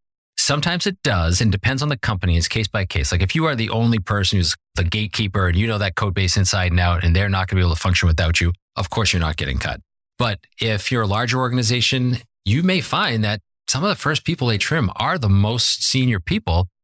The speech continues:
because they typically earn the most. And if it comes down to money, unfortunately, that's kind of the route they take. So you never quite know why you might have been retained or why you were cut, but it's important to know with a layoff, it is not personal.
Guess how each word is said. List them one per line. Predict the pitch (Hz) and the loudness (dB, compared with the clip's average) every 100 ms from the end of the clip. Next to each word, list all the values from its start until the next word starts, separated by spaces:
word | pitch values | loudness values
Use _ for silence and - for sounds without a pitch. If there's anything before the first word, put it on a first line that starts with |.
| _ | _
because | 156 147 175 | -6 -2 0
they | 139 | 0
typically | 170 185 - 113 | -2 -2 0 0
earn | 160 214 | 2 2
the | |
most. | 85 65 - - - _ _ _ - | 0 0 -2 -4 -6 _ _ _ -4
And | 113 110 104 | -2 0 0
if | 101 | -2
it | 107 | -2
comes | - 143 | -2 0
down | 139 139 | 0 0
to | 104 | 0
money, | 117 147 98 | 0 0 0
unfortunately, | 95 - 135 - 95 90 | -2 -2 -2 -2 0 0
that's | 107 110 - | 0 -4 -6
kind | - 123 123 | -4 -2 0
of | 107 | 0
the | 92 | 0
route | 101 104 | 0 0
they | 101 | -4
take. | 87 107 135 - _ _ _ | -2 -4 -4 -8 _ _ _
So | - 135 - | -2 -2 -2
you | 139 | -2
never | 196 285 - | 0 -2 -6
quite | - 156 101 | -4 -2 0
know | 104 117 139 107 | 0 0 0 0
why | 90 92 101 120 | 2 2 2 0
you | 123 123 107 | 0 0 2
might | 101 113 | 2 0
have | 123 | -2
been | 123 | 0
retained | 123 107 123 123 127 113 | -2 -2 -2 0 0 -2
or | 92 | 0
why | 85 95 95 | 0 0 -2
you | 95 92 87 | -2 0 2
were | 80 76 67 - | 2 0 -4 -4
cut, | 151 160 - _ _ _ | -4 -4 -6 _ _ _
but | 135 120 | -4 -2
it's | 110 147 | -2 -4
important | - 170 123 | -2 -2 -2
to | 120 | -2
know | 127 | 0
with | 101 | 0
a | |
layoff, | 98 101 95 - | 0 -2 -2 -2
it | 107 | -2
is | 95 | 2
not | 101 98 95 | 2 0 -4
personal. | - 87 - 67 64 | -4 -2 0 0 -2